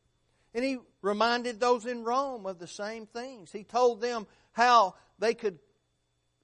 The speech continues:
become a part of that new life. Romans six, beginning with verse three, he said, "Know ye not that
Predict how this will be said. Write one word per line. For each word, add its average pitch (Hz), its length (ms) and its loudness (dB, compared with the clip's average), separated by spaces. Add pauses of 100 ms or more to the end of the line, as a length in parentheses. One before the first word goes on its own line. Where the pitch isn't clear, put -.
become 233 340 -6
a 233 60 -8
part 285 380 6
of 208 80 -4
that 214 200 4
new 208 180 -2
life. 170 300 2 (460)
Romans 196 360 -2
six, 214 320 -2
beginning 190 300 -4
with 180 120 -8
verse 196 260 0
three, 214 280 -4
he 220 140 -8
said, 175 260 -4
"Know 190 140 2
ye 233 160 -4
not 214 320 0
that 165 180 -6